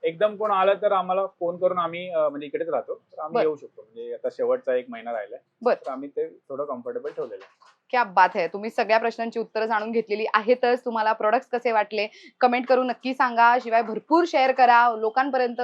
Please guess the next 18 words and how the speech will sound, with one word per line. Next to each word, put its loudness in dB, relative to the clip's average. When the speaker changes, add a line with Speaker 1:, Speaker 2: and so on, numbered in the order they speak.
Speaker 2:
या 4
प्रॉडक्ट 0
बद्दलची -6
माहिती -6
पोहोचवा 2
आणि 2
ऐश्वर्या 2
पेवाल 0
ब्लॉग्सला -2
सबस्क्राईब -4
करायला 0
विसरू -8
नका. -4
पाहत -4
रहा -6
ऐश्वर्या -4
पेवाल -8
ब्लॉग्स. -6